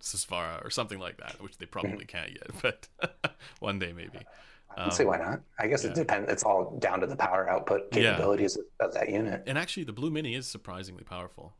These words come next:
Speaker 1: uh, because the
Speaker 2: Hmm.
Speaker 1: Deva does, if you just wire the Deva up, it's, um, it takes,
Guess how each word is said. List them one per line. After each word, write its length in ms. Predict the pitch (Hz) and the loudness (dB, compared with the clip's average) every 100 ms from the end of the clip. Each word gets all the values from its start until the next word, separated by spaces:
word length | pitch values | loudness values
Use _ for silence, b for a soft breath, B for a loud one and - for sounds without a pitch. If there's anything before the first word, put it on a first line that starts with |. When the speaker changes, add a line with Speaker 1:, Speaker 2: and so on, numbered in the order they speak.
| _ | _
Speaker 1:
uh, 80 | 85 | -12
because 240 | 85 87 95 | -10 -8 -4
the 60 | |
Speaker 2:
Hmm. 40 | 90 | -2
Speaker 1:
Deva 220 | 143 147 | 0 -2
does, 360 | 90 110 101 - | -4 -4 -4 -8
if 60 | 92 | -10
you 80 | |
just 140 | 110 110 | -8 -8
wire 280 | 87 90 101 | -6 -4 -4
the 80 | |
Deva 260 | 87 87 90 | -6 -10 -8
up, 240 | 82 123 - - | -8 -10 -12 -14
it's, 320 | 90 87 - | -12 -10 -10
um, 440 | 90 87 87 82 82 - _ | -8 -8 -10 -14 -18 -20 _
it 60 | - | -16
takes, 220 | - - | -14 -14